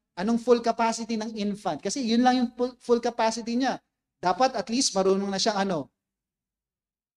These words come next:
maglakad, naglalakad na. Usually, one year old, naglalakad na, di ba? Ano pa? Nakakapag-communicate na,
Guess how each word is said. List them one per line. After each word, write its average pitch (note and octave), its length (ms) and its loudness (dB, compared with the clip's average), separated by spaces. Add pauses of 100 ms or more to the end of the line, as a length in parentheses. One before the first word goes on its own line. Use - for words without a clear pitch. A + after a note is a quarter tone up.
maglakad, F#3 800 4 (400)
naglalakad D#3+ 480 -2
na. G#3 160 -2
Usually, G#3 320 0
one G3 240 4
year G3+ 80 0
old, B3+ 240 6
naglalakad F3 400 0
na, A#3+ 160 0
di F3+ 80 0
ba? G#3+ 240 2
Ano G3 80 -4
pa? G3+ 320 4 (600)
Nakakapag-communicate A3 1160 6
na, A#3 400 2